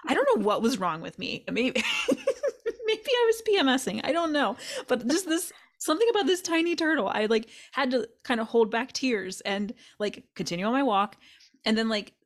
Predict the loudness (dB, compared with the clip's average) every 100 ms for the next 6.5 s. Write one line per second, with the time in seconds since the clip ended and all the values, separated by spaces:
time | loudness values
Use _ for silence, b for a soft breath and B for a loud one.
0 | -14 -10 -6 -4 -2 -4 -4 -4 2 4
1 | 4 2 0 -4 -8 -8 -6 -6 0 2
2 | 4 4 4 2 0 -4 -6 0 4 4
3 | 4 0 -2 -2 -2 -2 -2 0 0 0
4 | -2 0 0 2 2 2 0 -2 -4 -4
5 | -6 -4 -4 -2 -2 -2 -4 -2 -2 0
6 | -4 -4 -6 -4